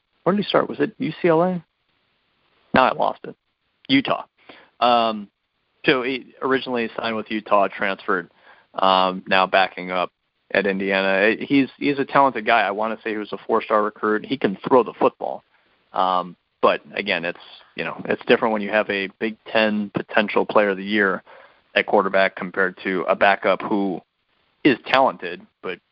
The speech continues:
obviously not, you know, doesn't get the reps, not as refined, uh, you know, against a really good defense too. So, yeah, I'd, I'd expect Wisconsin to win by a couple scores.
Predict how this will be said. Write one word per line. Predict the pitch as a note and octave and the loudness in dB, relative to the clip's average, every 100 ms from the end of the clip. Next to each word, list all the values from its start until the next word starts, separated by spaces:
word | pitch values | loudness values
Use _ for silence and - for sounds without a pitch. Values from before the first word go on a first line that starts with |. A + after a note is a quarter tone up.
| _ _ _ _ - | _ _ _ _ 0
obviously | A2 G2+ - F#2 | 0 0 -4 -6
not, | F#2+ G2 F#2+ F2 _ _ _ _ | -2 0 0 -4 _ _ _ _
you | F2+ | -16
know, | E2 - _ | -16 -18 _
doesn't | A2 G#2 F#2+ | 2 2 -6
get | G2 | -10
the | G2 | -8
reps, | F#2+ F2+ F2+ - | -6 -4 -4 -4
not | G2+ F#2+ - | 0 0 2
as | F#2+ F#2 F#2 | 0 0 -4
refined, | F2 F#2 F2 F2 E2+ - - | -4 -2 -2 -4 -6 -12 -10
uh, | F#2 - _ | -12 -12 _
you | G2+ | -6
know, | F2+ - _ - - | -6 -8 _ -4 2
against | A2 G#2 F2+ | 2 2 -2
a | |
really | F#2+ G#2+ F#2 | -8 -8 -10
good | E2+ D#2+ | -12 -16
defense | - - E2 - - | -16 -12 -12 -12 -16
too. | - - _ _ | -16 -18 _ _
So, | - G1+ - - - - - _ | -8 -8 -8 -20 -20 -20 -20 _
yeah, | F#3 D3 - - | 2 2 0 -10
I'd, | A#2 A2+ | -10 -10
I'd | G#2+ G#2 | -12 -12
expect | G#2 - G2 - | -14 -12 -12 -12
Wisconsin | G#2 G#2 F#2 F#2+ | -16 -12 -12 -12
to | F2+ | -14
win | F#2 | -10
by | F#2 F2 | -8 -8
a | |
couple | - F#2 - | -8 -10 -10
scores. | - F#2+ F2+ - | -8 -4 -4 -8